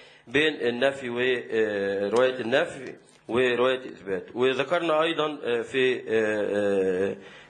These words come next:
كلام الشارح لما ذكر رواية، آه، ذكرها الإمام مسلم رحمه الله، وكانت رواية عن عمران بن حسين، الكلام ده في الشرح، فذكر رواية عن عمران بن حسين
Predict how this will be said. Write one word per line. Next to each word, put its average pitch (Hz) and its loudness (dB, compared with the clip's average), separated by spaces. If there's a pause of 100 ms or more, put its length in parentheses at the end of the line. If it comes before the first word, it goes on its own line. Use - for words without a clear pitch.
كلام 127 2
الشارح 147 0
لما 139 2
ذكر 147 2
رواية، 139 2 (1300)
آه، 110 4
ذكرها 127 2
الإمام 135 -2
مسلم 147 0
رحمه 117 -2
الله، 131 2
وكانت 131 -4
رواية 131 2
عن 127 -4 (440)
عمران 131 2 (100)
بن 113 -2
حسين، 104 -2 (140)
الكلام 123 0
ده 120 0
في 120 -8
الشرح، 156 0
فذكر 135 0
رواية 139 2
عن 123 -2
عمران 120 -2
بن 104 -4
حسين 139 0